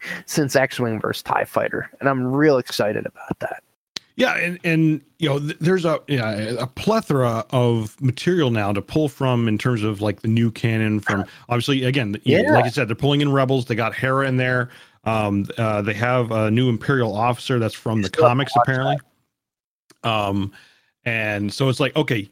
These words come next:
Speaker 2: y-, you know, it's like, there's a perfect, you know, you know, amount of, n-, you know, kind of, I, well, I say expanded universe, but it's not even that, it's actual canon. Like, canon
Speaker 1: Yeah.
Speaker 2: now to pull from. Whereas, like, the old games,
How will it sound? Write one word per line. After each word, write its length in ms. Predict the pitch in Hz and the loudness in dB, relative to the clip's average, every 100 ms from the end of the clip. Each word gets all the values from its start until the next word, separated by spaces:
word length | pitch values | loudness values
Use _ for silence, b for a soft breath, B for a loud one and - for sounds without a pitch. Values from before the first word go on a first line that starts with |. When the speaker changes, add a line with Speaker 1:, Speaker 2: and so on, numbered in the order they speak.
| _ | _
Speaker 2:
y-, 120 | 139 - | -10 -2
you 160 | 151 | -2
know, 60 | 120 | -2
it's 140 | 131 156 | -4 -4
like, 160 | 127 - | -4 -2
there's 320 | 135 165 180 | 2 2 2
a 80 | 147 | -2
perfect, 560 | - - 185 175 143 131 | -6 -4 0 0 0 2
you 80 | |
know, 280 | 123 113 110 113 | 2 2 -2 -2
you 100 | 117 | -2
know, 400 | 107 104 104 107 _ _ _ _ _ | 0 0 0 -2 _ _ _ _ _
amount 440 | 117 117 127 131 101 | -2 2 2 0 0
of, 280 | 113 95 - | -2 -2 -2
n-, 140 | 117 - | -4 -2
you 140 | 120 | -2
know, 140 | 104 87 | -2 -2
kind 200 | - 127 | 0 0
of, 140 | 98 _ - | -2 _ -10
I, 140 | 104 | -6
well, 120 | 85 90 | -4 -6
I 160 | 82 | -6
say 140 | - 95 | -6 -6
expanded 380 | - 104 95 | -6 -4 -2
universe, 300 | 92 92 101 | -2 -2 -4
but 80 | - | -4
it's 100 | 98 | -2
not 60 | 127 | -2
even 140 | 113 | 0
that, 160 | 104 104 | -2 -2
it's 100 | - | -4
actual 240 | 98 - | -4 -6
canon. 420 | - 131 120 76 - b b b b | -4 -2 -2 -4 -10 b b b b
Like, 180 | 117 - | -6 -4
canon 380 | - 185 190 139 | 0 2 4 4
Speaker 1:
Yeah. 60 | |
Speaker 2:
now 220 | 131 131 | 2 2
to 80 | 123 | 0
pull 300 | - 160 170 | 0 0 0
from. 380 | - 85 76 80 b b b b | -2 -6 -6 -10 b b b b
Whereas, 160 | 139 127 | 0 2
like, 120 | 127 | 2
the 120 | 135 | 2
old 160 | 170 175 | 2 2
games, 300 | 135 127 | 2 0